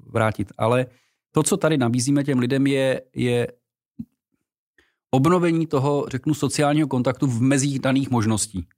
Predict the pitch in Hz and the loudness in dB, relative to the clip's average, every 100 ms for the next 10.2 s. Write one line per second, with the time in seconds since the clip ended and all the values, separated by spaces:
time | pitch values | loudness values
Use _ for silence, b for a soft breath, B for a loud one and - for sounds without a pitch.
0 | _ _ _ _ _ B B _ 117 - | _ _ _ _ _ B B _ -6 -2
1 | 147 151 151 143 139 151 151 151 - 131 | 0 2 0 -2 -4 -2 -2 -2 -2 0
2 | 139 147 - 139 143 139 135 127 - 127 | 0 0 -2 -4 0 0 0 -2 -4 -2
3 | 127 131 131 131 123 127 131 127 127 120 | 0 2 2 0 -2 -2 0 0 -2 -2
4 | 131 - 120 - 139 139 - 120 123 123 | -6 -6 -6 0 -2 -2 -6 -4 -2 -2
5 | - 139 - 110 - 123 117 117 113 127 | -2 -4 -2 -4 0 -2 0 -2 0 0
6 | 123 120 - 123 113 117 117 104 - 110 | 0 -2 -4 -4 -2 -2 -2 -2 -2 -2
7 | 120 - - 113 117 113 107 117 120 101 | -2 -4 -4 -2 0 -2 -2 -2 -2 -2
8 | 104 107 120 131 131 113 120 - 139 143 | 0 2 2 0 -2 -4 -4 -2 -2 -4
9 | b _ 113 - 131 143 139 - 104 104 | b _ -4 -2 -2 0 -2 -2 -2 0
10 | 127 175 | 0 0